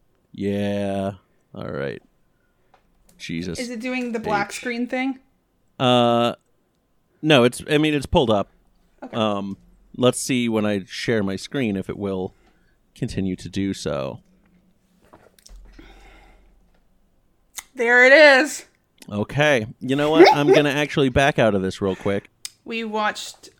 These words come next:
Speaker 2: a minute of the Sonic the Hedgehog film.
Speaker 1: Film is, oh, I don't know if I'd use that word.
Speaker 2: The art piece that is the Sonic
Speaker 1: That is
Speaker 2: the
Speaker 1: the
Speaker 2: Hedgehog.
Speaker 1: correct terminology.
Speaker 2: <laughs> The Sonic the Hedgehog experience.
Speaker 1: There we go.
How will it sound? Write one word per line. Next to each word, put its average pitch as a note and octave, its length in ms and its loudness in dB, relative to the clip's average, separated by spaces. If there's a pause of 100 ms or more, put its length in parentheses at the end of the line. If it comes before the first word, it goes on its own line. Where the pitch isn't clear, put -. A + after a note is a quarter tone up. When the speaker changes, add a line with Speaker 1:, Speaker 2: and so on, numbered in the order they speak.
(200)
Speaker 2:
a A#3 80 -8
minute A#3+ 420 -6
of A3 280 -14
the A3+ 80 -12
Sonic G#3 400 -8
the G3+ 100 -12
Hedgehog F#3+ 440 -12
film. - 360 -16 (260)
Speaker 1:
Film G#3 440 2
is, F#2+ 300 -2 (220)
oh, D3 240 6
I A#2+ 100 8
don't A2+ 120 2
know G#2+ 100 4
if G#2 100 2
I'd G2 140 0
use G#2 180 -2
that A2+ 200 0
word. G2 340 2 (880)
Speaker 2:
The G#3+ 420 -6 (160)
art A#3+ 320 -2
piece G#3 420 -14
that F#3 180 -10
is G#3 200 -10
the - 100 -16
Sonic B2 100 -10
Speaker 1:
That D3 240 8
is D3 120 0
Speaker 2:
the B2+ 60 -4
Speaker 1:
the D3 60 2
Speaker 2:
Hedgehog. C#3+ 220 2
Speaker 1:
correct - 580 0
terminology. G#2+ 800 -12
Speaker 2:
<laughs> - 100 -20 (760)
The - 120 -2
Sonic G4+ 500 2
the C#4 120 6
Hedgehog D4 500 2
experience. G3 840 -10
Speaker 1:
There G2+ 180 -8
we F#2 120 -10
go. F2+ 340 -8